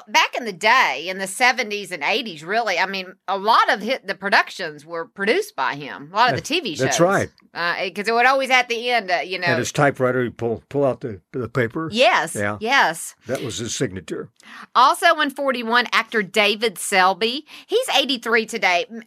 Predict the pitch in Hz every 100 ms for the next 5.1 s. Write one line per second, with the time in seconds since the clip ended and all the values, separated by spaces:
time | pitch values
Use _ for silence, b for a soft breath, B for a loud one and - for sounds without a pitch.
0 | _ 247 233 - 440 - 302 254 214 208
1 | 220 202 190 190 220 359 440 220 185 208
2 | 262 - 220 226 233 233 208 202 - -
3 | 185 180 139 - - - - 226 269 202
4 | 185 185 - - 175 104 139 135 104 98